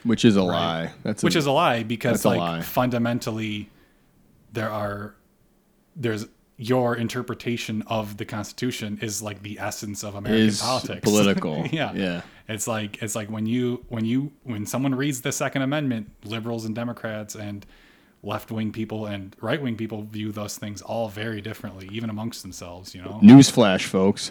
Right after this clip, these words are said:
Speaker 1: Politics is political.
Speaker 2: <laughs> Yeah, exactly. And I think that's kind of the more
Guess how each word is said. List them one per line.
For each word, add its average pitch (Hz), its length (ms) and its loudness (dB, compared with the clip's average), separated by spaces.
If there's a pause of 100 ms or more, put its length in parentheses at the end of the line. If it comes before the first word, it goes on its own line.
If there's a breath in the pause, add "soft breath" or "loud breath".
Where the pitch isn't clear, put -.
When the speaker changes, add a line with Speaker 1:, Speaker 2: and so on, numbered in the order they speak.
(120)
Speaker 1:
Politics 117 920 6
is 170 220 12
political. 170 720 8
Speaker 2:
<laughs> - 80 -6
Yeah, 127 440 0
exactly. 120 520 -4 (640 soft breath)
And 123 140 -2
I 117 80 2
think - 320 -4
that's 117 180 -4
kind 113 220 -4
of 104 80 -8
the 107 80 -4
more 101 560 -8